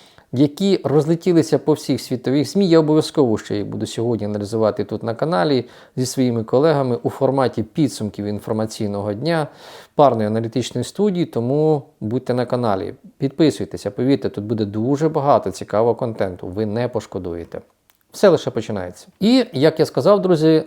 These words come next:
Зеленський готовий представити американцям сьогодні новий план завершення війни, точніше, оновлений варіант Україною. Українські та європейські компоненти можливих кроків для закінчення війни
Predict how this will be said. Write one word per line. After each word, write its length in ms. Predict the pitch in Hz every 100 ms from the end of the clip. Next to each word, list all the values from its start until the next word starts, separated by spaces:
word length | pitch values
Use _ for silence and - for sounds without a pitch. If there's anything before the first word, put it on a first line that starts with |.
| -
Зеленський 540 | 113 131 151 - 127
готовий 380 | 120 - 139 113
представити 640 | 117 113 - 110 104 -
американцям 640 | 104 123 180 180 160 151 - -
сьогодні 760 | - 131 104 120 147 165 165 -
новий 560 | 123 127 131 120 113
план 440 | 95 - 113 147 131
завершення 540 | 104 107 120 - 113
війни, 200 | 104 101
точніше, 440 | 92 110 151 - 156 -
оновлений 800 | 117 113 160 151 143 143 139
варіант 600 | 107 117 110 107 135 123
Україною. 680 | 113 113 117 127 104 87 98 - _ - - - - - -
Українські 500 | 147 175 190 - 151
та 100 | 151
європейські 580 | 147 156 160 143 - 143
компоненти 540 | 131 139 135 123 123
можливих 420 | 120 117 120 117
кроків 320 | 123 120 117
для 100 | 107
закінчення 480 | 110 110 110 - 107
війни 340 | 107 139 190